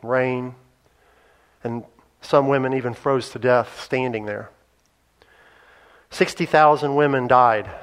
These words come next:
in less than six years in this concentration camp. Corey's sister Betsy was one of those.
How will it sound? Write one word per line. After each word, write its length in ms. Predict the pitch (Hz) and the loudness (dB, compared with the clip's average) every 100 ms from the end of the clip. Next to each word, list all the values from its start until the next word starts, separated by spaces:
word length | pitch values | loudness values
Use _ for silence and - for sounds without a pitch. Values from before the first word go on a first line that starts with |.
| - | -14
in 80 | 127 | -6
less 240 | 120 120 - | 0 0 -2
than 100 | 113 | -10
six 340 | - 143 - | -6 -6 -4
years 340 | 131 117 104 | -4 -4 -6
in 60 | 110 | -10
this 120 | 110 | -12
concentration 760 | - 113 113 104 - 110 - 113 | -4 -4 -4 -10 -8 -6 -8 -12
camp. 280 | 113 104 - _ _ _ _ _ _ _ _ _ _ _ _ _ _ _ | -10 -10 -12 _ _ _ _ _ _ _ _ _ _ _ _ _ _ _
Corey's 300 | - 139 131 | 2 4 2
sister 380 | - 139 - 117 | -2 -6 -4 -2
Betsy 420 | 127 131 - 113 | 2 2 0 -8
was 160 | 107 | -8
one 220 | 117 120 110 | -4 -4 -4
of 80 | |
those. 400 | 101 98 107 - | -8 -10 -12 -20